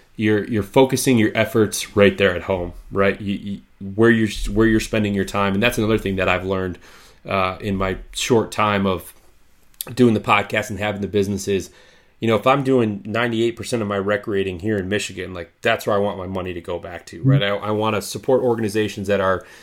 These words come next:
Speaker 1: you know, doing things to support wildlife, uh, here in Michigan.
Speaker 2: Yep. Local.
Speaker 1: Yeah, exactly. <clears throat> So just a few more things here, guys, before we wrap up. Um, obviously,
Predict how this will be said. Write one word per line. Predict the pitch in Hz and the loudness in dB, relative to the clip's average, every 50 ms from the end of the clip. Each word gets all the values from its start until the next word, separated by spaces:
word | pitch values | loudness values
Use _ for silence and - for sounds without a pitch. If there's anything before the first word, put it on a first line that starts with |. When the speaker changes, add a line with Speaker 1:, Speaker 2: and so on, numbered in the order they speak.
| - _ _ | -20 _ _
Speaker 1:
you | 113 104 | -2 0
know, | 104 98 | 0 0
doing | 95 107 113 113 113 104 98 | 0 0 0 0 0 -2 -2
things | 110 107 104 104 98 - - | -2 -4 -2 -4 -6 -8 -6
to | - 107 98 95 95 92 | -2 -2 -2 -2 -2 -6
support | - - - 95 - - 113 104 92 98 | -8 -10 -10 -10 -2 0 0 2 2 2
wildlife, | 101 104 101 98 95 98 98 95 92 - - - - - | 2 2 2 0 0 0 0 -2 -2 -4 -8 -18 -18 -12
uh, | 101 95 92 92 - | -10 -8 -8 -8 -10
here | - - - 101 92 | -10 -8 -6 -4 -4
in | 92 87 | -4 -6
Michigan. | 90 90 - - 92 82 82 85 - _ _ _ _ _ _ _ _ _ _ _ _ _ _ _ _ _ _ _ _ _ _ - | -6 -8 -8 -10 -14 -16 -18 -20 -20 _ _ _ _ _ _ _ _ _ _ _ _ _ _ _ _ _ _ _ _ _ _ -6
Speaker 2:
Yep. | - 196 214 240 - _ _ _ _ _ - _ _ _ _ _ - - - - - - - _ | -2 0 0 0 -2 _ _ _ _ _ -20 _ _ _ _ _ -20 -20 -20 -20 -20 -20 -10 _
Local. | - - 117 117 - - 107 104 - - _ _ _ _ _ _ _ _ _ _ _ _ _ _ | 2 4 4 4 6 4 2 2 0 -8 _ _ _ _ _ _ _ _ _ _ _ _ _ _
Speaker 1:
Yeah, | 131 120 113 98 - - - | 4 4 4 4 2 -4 -10
exactly. | 117 101 98 101 98 92 92 - 101 92 95 98 - - - - - - - | -10 -6 -4 -2 -2 -2 -2 -4 -6 -8 -8 -10 -14 -16 -16 -16 -16 -4 0
<clears throat> | - 233 175 165 165 - | 2 2 2 2 0 -2
So | - - 165 143 | 0 2 2 2
just | 123 175 170 - | 2 0 -2 -4
a | 190 | -4
few | 190 185 175 | -2 -2 -2
more | 170 160 175 | 0 0 -2
things | 165 - 156 165 160 | -2 -2 -6 -6 -4
here, | - 131 113 | -4 -4 -2
guys, | 123 127 131 123 - | 0 0 -2 -2 -4
before | - 156 139 | -4 0 0
we | 127 | 2
wrap | 117 113 123 117 110 - | 2 2 0 0 0 0
up. | 123 135 127 110 - - - - - - - | 0 0 0 -2 -4 -8 -16 -20 -20 -8 -4
Um, | 120 113 110 110 110 104 101 98 90 87 87 - - - - - - - - - - - - - _ - - - - - _ - - - 113 | -2 0 0 2 2 0 -2 -2 -6 -10 -14 -18 -20 -20 -20 -20 -20 -20 -20 -20 -20 -20 -20 -20 _ -20 -20 -20 -20 -20 _ -20 -12 -2 -2
obviously, | 123 131 135 123 - - 131 123 117 110 104 101 - | 0 0 0 -2 0 2 2 4 4 4 0 -2 -8